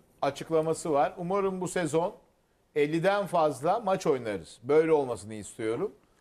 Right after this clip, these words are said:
Uzun sezonlarda sakatlıklar, kart cezaları oluyor. Türkiye'de sadece Galatasaray kart görmüyor. Onun dışındaki takımlar kart görüyor. Biz de kart göreceğiz demiş.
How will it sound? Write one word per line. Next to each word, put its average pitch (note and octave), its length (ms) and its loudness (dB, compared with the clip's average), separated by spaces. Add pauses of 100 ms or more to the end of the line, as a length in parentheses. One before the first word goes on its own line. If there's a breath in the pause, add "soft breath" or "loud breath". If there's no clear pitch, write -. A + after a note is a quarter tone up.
(180)
Uzun D#3+ 280 2
sezonlarda C#3+ 840 0
sakatlıklar, D3+ 840 0
kart D#3 260 0
cezaları C#3+ 560 2
oluyor. C#3 320 0
Türkiye'de B3 420 -2
sadece B3 680 2 (360 loud breath)
Galatasaray G3 720 4
kart A2 280 -2
görmüyor. G#2+ 380 -2
Onun F#3 220 -2
dışındaki F3+ 420 -4
takımlar F#3 480 0
kart F3 280 2
görüyor. C#3+ 320 -2 (380)
Biz D#3 180 -2
de E3 100 2
kart G3 260 2
göreceğiz D#3+ 540 0
demiş. - 340 -20